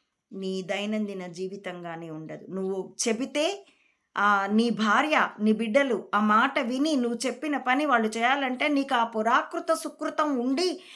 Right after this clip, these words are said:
అలా మాట వినే బిడ్డలు ఉంటేనే అది జరుగుతుంది. కయ్యం అనే పెళ్ళాం ఉంటే ఇంకేముంది, ఎడ్డం అంటే తెడ్డం అవుతుంది. కాబట్టి దేనికి నీవు నియంతవు కావు. అది నీ పురాకృత, సుకృత, దుష్కృతాలు. కాబట్టి అవిగా ప-,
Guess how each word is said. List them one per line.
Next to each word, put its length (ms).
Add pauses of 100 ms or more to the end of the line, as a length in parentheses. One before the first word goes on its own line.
(140)
అలా 200
మాట 360
వినే 340
బిడ్డలు 400
ఉంటేనే 440
అది 220
జరుగుతుంది. 800 (200)
కయ్యం 380
అనే 160
పెళ్ళాం 440
ఉంటే 300
ఇంకేముంది, 540
ఎడ్డం 280
అంటే 220
తెడ్డం 380
అవుతుంది. 540 (300)
కాబట్టి 320
దేనికి 680
నీవు 160
నియంతవు 580
కావు. 400 (220)
అది 180
నీ 120
పురాకృత, 880 (400)
సుకృత, 680 (320)
దుష్కృతాలు. 680 (680)
కాబట్టి 840 (140)
అవిగా 720
ప-, 460